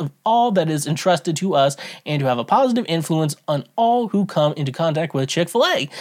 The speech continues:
"Chick-fil-A restaurants has long been recognized as a place where people know they will be treated well," McReynolds is quoted saying on the webpage.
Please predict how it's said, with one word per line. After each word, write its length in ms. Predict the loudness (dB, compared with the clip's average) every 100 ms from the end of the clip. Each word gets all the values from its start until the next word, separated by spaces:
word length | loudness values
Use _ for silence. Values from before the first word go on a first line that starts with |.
| -14 -10
"Chick-fil-A 420 | -2 0 4 4 4
restaurants 460 | 2 2 2 2
has 220 | 0 -2
long 400 | 0 2 4 2 2
been 240 | 4 4
recognized 540 | 4 2 2 2 2 2
as 180 | 2 2
a 80 | -2
place 420 | 0 0 2 -2
where 160 | -4
people 360 | -2 -4 -2 -2
know 320 | 2 4 4
they 260 | 2 0 0
will 180 | -2 -2
be 160 | -4
treated 420 | -4 -2 -2 -2 -6 -16 -8
well," 320 | -2 0 0
McReynolds 400 | 0 0 0 -2
is 120 | -4
quoted 340 | -2 -2 0
saying 340 | 0 0 0 -2
on 120 | -2
the 60 | 0
webpage. 480 | 0 2 0 0